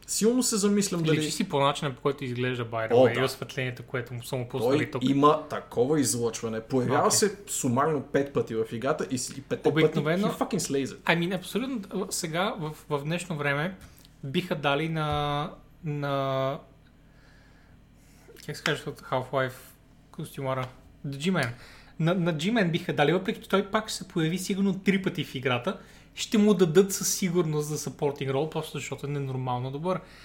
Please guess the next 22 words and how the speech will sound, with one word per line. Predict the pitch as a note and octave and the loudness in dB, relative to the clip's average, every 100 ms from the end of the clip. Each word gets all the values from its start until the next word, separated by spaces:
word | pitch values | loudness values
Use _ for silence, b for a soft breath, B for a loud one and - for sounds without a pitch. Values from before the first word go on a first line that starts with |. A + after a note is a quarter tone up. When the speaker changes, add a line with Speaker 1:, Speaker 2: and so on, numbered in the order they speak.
| B B B - | B B B -6
Speaker 2:
Не | D#3+ F#3+ | 2 4
е | |
нужно | G#3+ G3+ F#3 | 4 4 2
да | E3+ E3 | 0 0
е | D#3 | -2
постоянно | C#3+ - D3+ C#3+ B2+ | -8 -6 -4 -4 -4
пред, | C3 B2 - | -6 -8 -4
Speaker 1:
Хм. | D#3 | -2
Speaker 2:
пред | A2+ - | -2 -4
очите | B2 A#2+ B2+ | -8 -10 -8
на, | B2 B2 B2 | -6 -4 -6
на | B2 | -6
главния | B2 B2 A#2+ A#2+ | -4 -4 -4 -6
герой, | B2 D3+ | -6 -6
за | D#3 | -6
да | C#3+ C#3 C#3 F3+ - - - | -4 -2 -2 -6 -12 -20 -20
свърши | - C3+ - | -10 -8 -8
прекрасна | B2+ B2 C3 A#2+ C#3+ | -10 -8 -6 -6 -4
работа. | B2 A#2+ - | -2 -2 -2
Сега, | D#3+ | -2
от | C3 D3+ | -2 -2
тук, | B3+ | -6